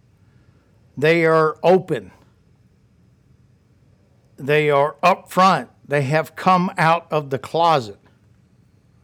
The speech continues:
because they know that they have control of this country. So from now on,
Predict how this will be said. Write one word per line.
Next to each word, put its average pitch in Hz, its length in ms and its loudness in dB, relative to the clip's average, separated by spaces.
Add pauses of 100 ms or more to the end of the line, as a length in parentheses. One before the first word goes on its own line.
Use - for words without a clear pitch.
(680)
because 120 320 -8
they 170 240 2
know 160 580 2 (1400)
that 143 340 -6
they 147 160 -2
have 131 380 -4
control 143 920 0 (680)
of 147 280 -2
this 139 220 -2
country. - 600 -4 (1600)
So 156 360 -2
from 151 380 -4
now 196 320 4
on, 139 640 4